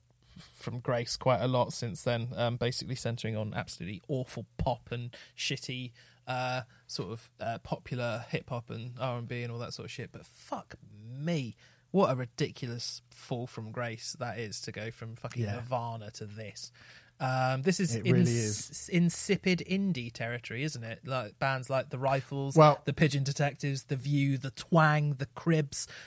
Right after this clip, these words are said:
Speaker 1: the fucking in-, atrocious, insipid bands that had a "the" prefix all the fucking time. Why
Speaker 2: Yeah,
Speaker 1: didn't
Speaker 2: I
Speaker 1: they
Speaker 2: mean,
Speaker 1: call themselves
Speaker 2: you've
Speaker 1: The
Speaker 2: gone
Speaker 1: Viva Brother?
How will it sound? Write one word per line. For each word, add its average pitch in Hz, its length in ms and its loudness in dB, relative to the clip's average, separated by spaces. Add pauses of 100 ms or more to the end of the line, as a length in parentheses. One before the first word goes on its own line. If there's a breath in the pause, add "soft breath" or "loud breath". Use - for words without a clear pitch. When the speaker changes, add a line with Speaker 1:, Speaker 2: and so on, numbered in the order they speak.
(100)
Speaker 1:
the 151 80 0
fucking 156 600 0
in-, 143 260 -4 (180)
atrocious, 156 920 4 (240 loud breath)
insipid 147 720 4
bands 143 400 6
that 120 160 2
had 139 180 4
a 135 60 2
"the" 135 440 6 (300)
prefix - 760 -10 (120)
all 139 260 6
the 127 100 -2
fucking 127 420 -2
time. 117 400 -4 (1300 loud breath)
Why 196 160 12
Speaker 2:
Yeah, - 60 12
Speaker 1:
didn't 123 80 10
Speaker 2:
I 127 40 6
Speaker 1:
they 175 120 12
Speaker 2:
mean, 240 40 8
Speaker 1:
call 233 120 10
themselves 202 400 10
Speaker 2:
you've 143 140 6
Speaker 1:
The 185 220 12
Speaker 2:
gone 156 160 10
Speaker 1:
Viva 147 200 8
Brother? 131 400 6